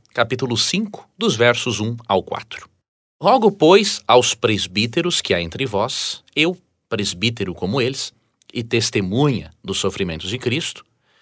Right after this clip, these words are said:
e ainda coparticipante da glória que há de ser revelada, pastoreai o rebanho de Deus que há entre vós,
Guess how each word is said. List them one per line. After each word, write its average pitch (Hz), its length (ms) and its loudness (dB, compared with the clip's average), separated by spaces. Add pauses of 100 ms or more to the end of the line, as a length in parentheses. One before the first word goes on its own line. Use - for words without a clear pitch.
(160)
e 117 100 -2
ainda 117 280 2
coparticipante 123 1120 0
da 95 100 0
glória 92 480 2
que 90 100 -8
há 85 40 0
de 85 100 -8
ser 85 160 -4
revelada, 120 580 2 (220)
pastoreai 151 1120 2
o 131 60 0
rebanho 101 500 -2
de 85 160 -8
Deus 95 460 -2
que - 100 -4
há 90 80 -2
entre 87 260 -10
vós, 76 440 -8